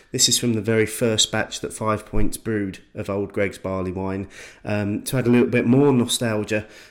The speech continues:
to, to this, um, from what I understand from Five Points directly, it's also brewed,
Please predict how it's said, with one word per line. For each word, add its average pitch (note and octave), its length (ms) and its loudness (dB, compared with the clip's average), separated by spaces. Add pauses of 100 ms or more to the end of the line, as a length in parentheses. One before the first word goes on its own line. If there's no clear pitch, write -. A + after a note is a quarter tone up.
to, G#2 280 0
to - 180 -2
this, - 520 2
um, A2 560 0
from - 320 -4
what A2+ 140 0
I A2+ 40 0
understand A2 500 -4
from G#2+ 80 -8
Five A2+ 340 2
Points A2 240 -6
directly, A#2 760 0
it's - 260 2
also B2 420 0
brewed, A2 460 -2